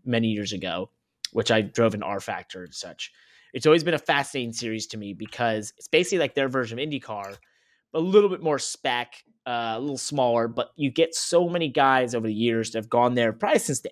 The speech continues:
eighties, that have gone there, um, on their way to Formula One, or teams, Formula One teams have sent them over there. I believe Jenson Button went over there for a while. You had guys who went over there and never left. They just became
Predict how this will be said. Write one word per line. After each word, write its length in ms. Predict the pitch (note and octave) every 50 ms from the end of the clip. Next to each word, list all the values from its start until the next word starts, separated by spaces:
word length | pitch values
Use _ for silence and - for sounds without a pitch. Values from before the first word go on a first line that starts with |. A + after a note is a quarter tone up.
| _ -
eighties, 560 | B2+ C#3 D#3 D3+ B2 G#2 F2+ F2+ - - - _ _ _ _ _ _ _ _ _ _ _ -
that 140 | C#3 C3 A#2
have 140 | A#2 A2+ A2+
gone 260 | C#3 C#3 C#3+ D#3 D3+
there, 420 | C3 A#2 A2+ A2 G#2+ G#2+ G#2+ - _ _ _ _ _ _ _ _ _ _ _ _ _ - - -
um, 600 | C3 C3+ B2+ A#2+ A#2 A#2 A#2 A2+ A2+ A2+ A2 A2 _ _ - - _ _ _ _ -
on 120 | - C#3+ C#3+
their 100 | C3+ C3
way 140 | C3 C3+ C3+
to 80 | B2 A2+
Formula 320 | - C#3 C3+ C3 A#2+ A#2
One, 360 | A#2 B2+ C#3+ D#3+ F3+ F#3+ F#3+ - -
or 440 | - B2+ A#2+ A#2+ A#2 A#2 A2+ A#2 - -
teams, 320 | - - D3 C3 B2+ C3+ -
Formula 240 | - C#3+ C#3 C#3
One 140 | C3 C3+ C3+ B2+
teams 200 | C#3 C3 A#2 A2
have 100 | G2+ -
sent 260 | - C3 C3+ C#3 -
them 140 | D#3 D3 C#3+
over 160 | C#3+ C#3 D3
there. 100 | D3+ C#3
I 60 | B2
believe 240 | G#2 B2+ C3+ B2+ A2
Jenson 400 | - C3+ C3 - - A2+ G#2+ G2+
Button 360 | - G2+ A#2+ - - E3 D#3
went 140 | D3+ D3 D3+
over 140 | D3 D3 D3+
there 140 | D3+ D3
for 140 | D3 - D#3
a 60 | D3
while. 500 | C#3+ D3 D3 D3 D3 D3 C#3+ C#3+ D3 - _ - - - - - - _ -
You 140 | B2 B2 A2+
had 400 | A#2 B2 A2+ A2 A2 G#2 - - _ - C#3+
guys 300 | - C3+ C3 D3 C#3 -
who 80 | D3
went 160 | B2 B2 B2 C3
over 120 | B2+ C3+
there 160 | C#3+ C3+ C3
and 140 | A#2+ A#2 B2
never 260 | B2 B2+ A#2+ A#2+ A2+
left. 420 | G2+ F#2+ A2+ D3 - - - - - _ _ -
They 80 | A#2+ A#2
just 220 | B2 B2 - -
became 460 | B2 A2+ - - C3 C3+ B2+ B2 A#2+